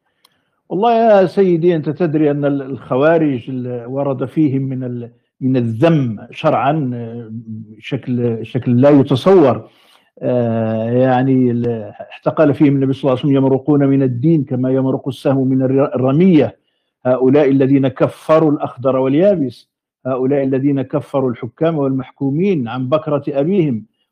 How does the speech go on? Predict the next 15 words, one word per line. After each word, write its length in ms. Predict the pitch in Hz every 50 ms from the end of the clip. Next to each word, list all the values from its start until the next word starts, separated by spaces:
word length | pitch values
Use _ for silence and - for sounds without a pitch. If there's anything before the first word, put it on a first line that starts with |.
| _ -
وكفروا 420 | 123 - 139 117 - 143 135 139
الشعوب 400 | 127 - - 131 127 143 135 135
كلها، 520 | 127 - - 202 214 208 185 160 160 143 123
و-، 300 | 127 127 123 120 123 123 _ _ _ _ -
وأقاموا 560 | 120 135 147 139 - 165 165 170 165 151 143
دينا 640 | 131 147 170 170 160 160 156 147 143 135 131 127
على 580 | 117 113 120 135 143 147 143 143 143 139 135 135 127 131 135 131 131 131
مزاجهم 840 | 131 135 131 123 139 175 180 175 165 175 190 170 170 165 139 131
وعلى 460 | 120 113 113 113 117 131 135 131 131 131 135 135 135 139
منوالهم، 600 | 143 143 143 143 147 156 175 202 180 165 175 165 120 113
وهم 360 | 110 117 120 123 120 131 143 139
يتصرفون 720 | 131 - 139 - - 135 135 139 123 - 170 160 156 135
حسب 340 | - - - - 143 135
هذا 220 | 135 135 139 135 139
المزاج. 560 | 135 139 156 165 190 302 285 175 - - -